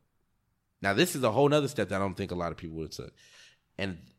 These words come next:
that's not certain because I don't have a music career at this point. Or I could stay in Arizona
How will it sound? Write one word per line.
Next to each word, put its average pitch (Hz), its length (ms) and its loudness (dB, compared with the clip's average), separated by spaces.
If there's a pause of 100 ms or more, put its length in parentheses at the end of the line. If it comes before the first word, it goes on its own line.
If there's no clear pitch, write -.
(240)
that's 135 300 0
not 104 240 -6
certain 82 420 -4
because 85 440 -12
I 90 80 -2
don't 90 180 0
have 92 200 2
a 82 40 2
music 87 340 4
career 76 260 -2
at 71 100 -8
this 104 180 2
point. 78 320 -8 (1400)
Or - 180 10
I - 60 10
could 156 160 6
stay 127 200 6
in 117 80 6
Arizona 95 640 6